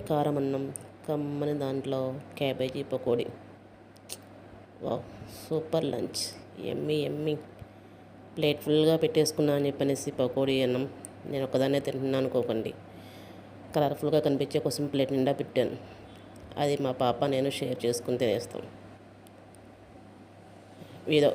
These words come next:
వీడియో కోసం అని చెప్పనేసి ప్లేట్ ఫుల్గా పెట్టేశాను పకోడీ. ప్లీజ్ అబ్బా, లైక్ కొట్టండి, షేర్, కామెంట్, సబ్స్క్రైబ్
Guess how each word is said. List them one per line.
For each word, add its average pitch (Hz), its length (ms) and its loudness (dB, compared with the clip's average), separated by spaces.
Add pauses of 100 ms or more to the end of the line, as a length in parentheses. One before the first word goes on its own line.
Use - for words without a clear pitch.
వీడియో 151 240 6
కోసం 147 220 2
అని 139 100 4
చెప్పనేసి 139 460 2 (800)
ప్లేట్ 143 260 4
ఫుల్గా 139 320 4
పెట్టేశాను 123 520 2
పకోడీ. 113 340 0 (1800)
ప్లీజ్ 147 380 2
అబ్బా, 135 200 4 (1000)
లైక్ 127 280 4
కొట్టండి, 135 400 0 (560)
షేర్, 147 440 -2 (280)
కామెంట్, 127 440 0 (1400)
సబ్స్క్రైబ్ 160 480 0